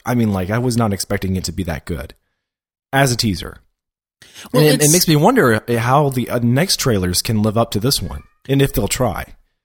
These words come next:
Speaker 2: It is interesting how, um, uh,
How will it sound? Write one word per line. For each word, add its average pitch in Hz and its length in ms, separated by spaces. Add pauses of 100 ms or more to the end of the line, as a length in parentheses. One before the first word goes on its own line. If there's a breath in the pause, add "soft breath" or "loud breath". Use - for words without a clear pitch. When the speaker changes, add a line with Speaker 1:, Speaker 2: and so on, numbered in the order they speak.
(300)
Speaker 2:
It 208 80
is 262 180
interesting 196 520
how, 143 640 (180)
um, 131 540
uh, 160 120